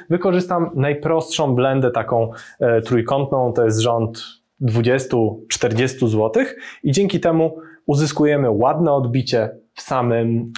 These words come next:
oku, plus do tego mamy naprawdę ładnie doświetl-, e, ładnie doświetloną, e, skórę, ładnie doświetlone oczy. O, przepraszam. Więc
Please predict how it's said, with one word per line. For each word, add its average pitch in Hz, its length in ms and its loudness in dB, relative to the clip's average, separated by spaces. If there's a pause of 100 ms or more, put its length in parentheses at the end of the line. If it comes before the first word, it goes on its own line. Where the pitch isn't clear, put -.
oku, 220 500 -2
plus 208 340 2
do 156 120 0
tego 147 320 0
mamy 131 220 0
naprawdę 123 720 -2 (200)
ładnie 123 440 2
doświetl-, 113 800 0
e, - 20 4
ładnie 120 320 0
doświetloną, 107 680 0 (440)
e, 104 520 2 (360)
skórę, 151 580 0
ładnie 123 280 2
doświetlone 113 540 0
oczy. 117 260 -2 (300)
O, 208 120 0 (300)
przepraszam. 185 500 -2 (1900)
Więc 127 360 -8